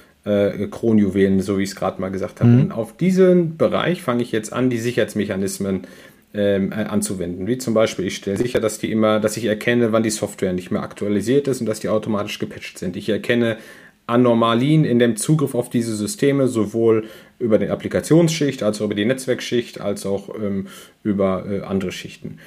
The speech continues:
Speaker 1: Ähm, ich verhindere zum Beispiel, dass ungeschützte Benutzer in diesen Bereich dürfen, indem ich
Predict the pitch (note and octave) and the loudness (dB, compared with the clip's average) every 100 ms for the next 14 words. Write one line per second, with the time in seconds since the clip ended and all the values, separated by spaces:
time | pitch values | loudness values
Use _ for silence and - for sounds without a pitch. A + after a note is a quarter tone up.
0 | - - - G#2 G2+ G2+ - A#2 - - | -20 -20 -4 2 2 2 0 -4 -2 0
1 | G2 D3+ D#3+ C#3+ C3+ B2 A#2 A#2 - G#2+ | 4 4 4 2 0 4 4 2 -2 -2
2 | G#2 - A#2 A#2+ A#2+ A2 - - G2+ G2+ | -2 0 2 4 4 0 -6 -4 -2 -2
3 | G#2+ B2+ - - G#2 G2+ D3 D#3+ A#2+ G#2 | -2 -4 -4 -2 0 2 2 2 0 2
4 | G2+ F#2+ D3 D#3+ E3 D#3+ E3+ D#3+ G#2 A#2+ | 0 2 2 2 2 2 0 -2 2 4
5 | C3 C#3 - | 4 2 -4